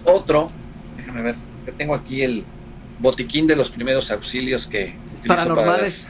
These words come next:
Speaker 1: las paranormales, sí, para
Speaker 2: Bien,
Speaker 1: las,
Speaker 2: bien
Speaker 1: eh,
Speaker 2: diferente lo que guarda un investigador paranormal en su casa, ¿no?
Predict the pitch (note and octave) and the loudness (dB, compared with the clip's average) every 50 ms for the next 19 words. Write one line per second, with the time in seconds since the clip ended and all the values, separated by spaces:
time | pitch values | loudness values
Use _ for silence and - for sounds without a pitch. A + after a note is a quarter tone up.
0 | - - - - - - - - - - - - - - - - - - - - | -12 -14 -14 -14 -14 -16 -16 -16 -18 -18 -16 -16 -16 -16 -16 -16 -16 -16 -6 2
1 | - A#2 A#2 A#2+ B2 A#2+ A#2+ B2+ C3 C#3+ D#3+ E3 D#3 - D3 C#3 - D3+ C3+ B2+ | 4 4 4 6 4 2 4 4 4 4 4 2 0 0 -4 -2 0 2 4 4
2 | A#2 A2 G3 A3 - - - - F#3+ G#3 A3 G#3 C#4 - F#3+ G#3+ G3+ A3 A3+ E3+ | 6 6 6 4 4 0 -4 0 2 2 2 4 0 2 2 2 2 2 2 2
3 | A#3 A#3 A3+ - F#3 E3 F#3+ G3 G3 G#3+ A3+ A#3 A3+ G#3 G3+ G3+ G#3 A3+ A3+ A3 | 2 2 2 -2 0 0 0 2 2 2 2 2 0 -2 -2 -2 -2 0 0 0
4 | G#3 - F3+ D#3 D#3+ D#3+ E3+ - G#3 G#3+ G#3 F3 D3+ D#3 D#3+ F3 G3+ G3 - E3+ | 0 0 0 2 2 0 2 2 0 0 2 0 0 0 0 -2 -2 -4 -6 -2
5 | - F#3 E3+ E3 - D#3+ D#3 D#3 F3+ A#3 - | 0 0 0 2 0 0 0 0 -2 -2 -4